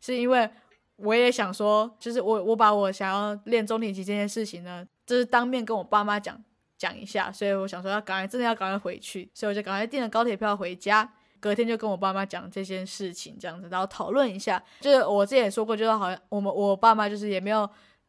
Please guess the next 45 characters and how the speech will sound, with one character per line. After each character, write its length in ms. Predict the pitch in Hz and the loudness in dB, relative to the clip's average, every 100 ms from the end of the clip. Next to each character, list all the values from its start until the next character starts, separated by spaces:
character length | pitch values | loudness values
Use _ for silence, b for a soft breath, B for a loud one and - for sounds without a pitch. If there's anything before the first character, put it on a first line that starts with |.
| _ | _
阻 180 | - 208 | -6 -6
止 160 | 233 262 | -2 2
我， 260 | 254 196 | 4 4
然 120 | 190 196 | 4 0
后 100 | 202 | 0
也 100 | 196 | -2
是 120 | 214 | -2
蛮 320 | 202 196 208 | -2 -2 -6
支 220 | - 277 | -6 -6
持 140 | 269 247 | -2 2
我 160 | 196 | 2
去 140 | 208 220 | 0 2
做 140 | 233 | 2
这 80 | 233 | 4
件 180 | 233 233 | 2 2
事 180 | 254 | -4
情 180 | 226 185 | -6 -6
的， 240 | 190 175 - b | -4 -6 -6 b
所 180 | - 233 | -4 0
以 100 | 240 | 2
呢， 200 | 226 220 | 2 0
就 140 | 220 | 0
是 200 | 208 220 202 - | -2 -4 -4 -2
觉 80 | |
得 60 | 226 | 0
蛮 200 | 220 226 | 2 0
顺 280 | 247 339 320 | 0 -2 0
利 160 | 320 | -4
的。 200 | 208 190 - b _ _ | -2 -4 -6 b _ _
之 180 | 285 | 2
后 200 | 311 302 | 8 8
就 120 | 269 277 | 6 0
是 400 | 277 269 262 247 | -2 -2 -2 -2
因 180 | 302 | -2
为 340 | 349 311 240 - _ | 2 2 2 -8 _
要 340 | - 294 254 233 196 | 8 8 8 4 -2
学 280 | 214 - 214 | -8 2 2
习 160 | 214 208 | 2 -2
中 180 | 220 226 | 0 -2
提 200 | 202 196 | -6 -10
琴 180 | - | -12
嘛， 160 | 160 - | -14 -12
就 140 | 196 | 0
是 40 | 233 | 2
我 320 | 208 185 | 4 0